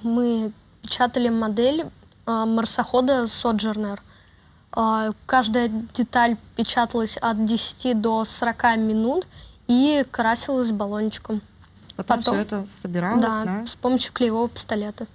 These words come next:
Speaker 2: Мгм. Очень интересно. Так, а, хорошо. Ну, у меня, наверное, остался буквально последний вопрос, э, к вашим воспитанникам, потому что,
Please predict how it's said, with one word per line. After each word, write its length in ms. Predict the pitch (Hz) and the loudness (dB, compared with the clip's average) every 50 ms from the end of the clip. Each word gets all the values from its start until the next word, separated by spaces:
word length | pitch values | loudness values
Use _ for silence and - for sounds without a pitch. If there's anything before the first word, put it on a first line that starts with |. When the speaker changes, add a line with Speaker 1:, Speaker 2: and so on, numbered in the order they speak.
| - - _ _ 175 | -20 -20 _ _ 0
Speaker 2:
Мгм. 360 | 196 196 175 151 156 147 160 - - - - | 0 2 2 0 -2 -6 -6 -12 -20 -10 -8
Очень 300 | - 180 - - 202 202 | -6 -4 -4 -2 -2 -2
интересно. 540 | 202 202 - 240 233 196 165 - - 175 175 - - - - - - | -2 -2 0 0 2 2 2 0 -2 -4 -6 -6 -8 -10 -12 -4 2
Так, 260 | - 262 208 165 - - - - | 4 4 4 2 -2 -10 -6 -4
а, 180 | 190 190 190 | -2 -2 -2
хорошо. 420 | 180 - 240 254 262 - - 277 233 | -2 0 0 2 2 2 0 0 0
Ну, 200 | 220 254 269 247 202 | 0 0 0 0 0
у 40 | 202 | 0
меня, 240 | 214 233 262 285 277 | -2 -2 -2 -2 -2
наверное, 280 | 254 226 247 233 233 233 | -2 -2 -2 -2 -2 -4
остался 360 | 220 - 254 247 233 - 202 | -2 -2 -2 -2 -2 -2 -6
буквально 260 | 202 - 233 233 233 | -4 -4 -6 -6 -4
последний 380 | - 233 233 - 269 240 214 190 | -4 -2 -2 -2 -2 -2 -2 -2
вопрос, 440 | 190 190 - 240 226 - - - - | -4 -2 -2 0 0 2 0 0 0
э, 160 | 190 185 190 | -2 -4 -4
к 80 | 185 - | -2 -4
вашим 240 | 208 202 - 208 196 | -4 -4 -2 -2 -2
воспитанникам, 580 | 196 196 - 359 392 - 359 302 - - 220 190 | -2 -2 0 -2 -2 -2 -4 -8 -8 -8 -8 -6
потому 220 | - 196 196 233 | -6 -6 -6 -6
что, 180 | - - 226 | -4 -6 -6